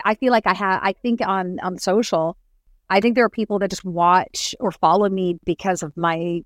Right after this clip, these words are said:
fashion picks for the show, but have never watched <laughs> a second of the show. So that's kinda neat. That's, you know, there's a whole other world that we've tapped into because of social media.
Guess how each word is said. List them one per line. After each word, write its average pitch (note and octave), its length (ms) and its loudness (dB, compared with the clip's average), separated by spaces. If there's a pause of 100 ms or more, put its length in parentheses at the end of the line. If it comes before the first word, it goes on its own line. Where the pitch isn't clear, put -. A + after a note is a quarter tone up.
(140)
fashion F3 640 -2
picks E3 420 -4 (400)
for G3+ 80 0
the F#3 80 -2
show, G3 280 0
but C4+ 140 4
have C4 100 0
never A#3+ 220 2
watched A3 380 -2 (220)
<laughs> - 220 -20
a A#3+ 100 0
second A3 320 2
of G3 100 -4
the A3 120 -2
show. G3+ 460 0 (320)
So B3+ 520 4
that's A#3+ 400 2
kinda D#4 260 0
neat. G3 540 -2
That's, - 340 0 (140)
you A3+ 220 -2
know, G#3+ 100 4
there's G#3+ 200 0
a G3+ 120 -6
whole B3 260 2
other G3 220 4
world F#3 640 0 (380)
that F#3 200 6
we've F#3+ 120 -4
tapped - 380 -4
into F#3+ 380 -2
because F#3+ 340 -4
of G#3 100 -6
social E3 340 -2
media. D#3 480 -4